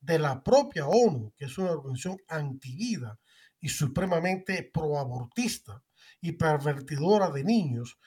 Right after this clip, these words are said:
con sus programas de educación sexual, la población del mundo dejará de crecer en el año dos mil cuarenta. En dos mil diecinueve, la población del mundo fue de alrededor siete punto seis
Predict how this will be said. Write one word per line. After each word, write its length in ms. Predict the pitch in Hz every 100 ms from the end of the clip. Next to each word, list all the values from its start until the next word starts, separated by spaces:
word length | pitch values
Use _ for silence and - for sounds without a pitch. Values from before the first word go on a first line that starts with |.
| _
con 140 | -
sus 180 | 147 156
programas 380 | - 139 165 190
de 80 | 160
educación 320 | - 147 196
sexual, 360 | - 160 135 - - -
la 180 | 175 180
población 460 | 180 170 156 254 262
del 120 | 202
mundo 300 | 226 240 226
dejará 480 | 170 131 143 180 233
de 120 | 233
crecer 440 | 151 143 - 208
en 140 | 190 143
el 100 | 160
año 240 | 208 202
dos 160 | 151 127
mil 200 | 214 -
cuarenta. 680 | 185 220 262 - - 101 _ _ _ _ _ _
En 140 | 165 156
dos 160 | 147
mil 180 | 190 226
diecinueve, 760 | 214 196 151 185 262 143 143 - _ _
la 160 | 165 170
población 380 | 160 147 110 208
del 140 | 190
mundo 280 | 185 226 196
fue 200 | - 202
de 80 | 196
alrededor 580 | 151 143 139 170 208 196
siete 320 | - 196 185
punto 400 | - 202 - 147
seis 440 | - 180 185 -